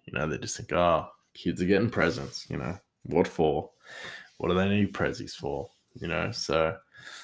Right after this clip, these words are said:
now I'm not thinking that, but I sometimes think that. But that's okay. Um, I, I wanted to talk about someone in my life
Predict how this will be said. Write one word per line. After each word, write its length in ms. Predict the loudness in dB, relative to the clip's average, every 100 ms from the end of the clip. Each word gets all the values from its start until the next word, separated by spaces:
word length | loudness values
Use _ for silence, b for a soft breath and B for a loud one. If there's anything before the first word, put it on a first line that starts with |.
| B B _
now 280 | 8 10 12
I'm 100 | 12
not 160 | 10 8
thinking 280 | 0 2
that, 240 | 2 2 0 -6
but 220 | -6 -6 -10 _ _ _ _ -4 0
I 60 |
sometimes 460 | 2 2 2 -2 -4
think 140 | -8 -12
that. 160 | -16 _ _ _ _ _
But 100 | 2
that's 200 | 2 2
okay. 260 | -2 -8 -12 -14 B B B B B B _
Um, 640 | 2 4 4 4 2 -2 -8 _ 6
I, 60 | 8
I 180 | 10 10
wanted 280 | 10 8 8
to 720 | 8 8 8 6 2 -2 -14 _ _ _ _ _ _ _ _ _ -6
talk 320 | 6 8 8
about 400 | 8 6 6 4 -6 -20 _ _ _ _ -8
someone 680 | 2 4 6 6 4 -2 -10 _ 6
in 100 | 12
my 140 | 12
life 380 | 12 8 4 0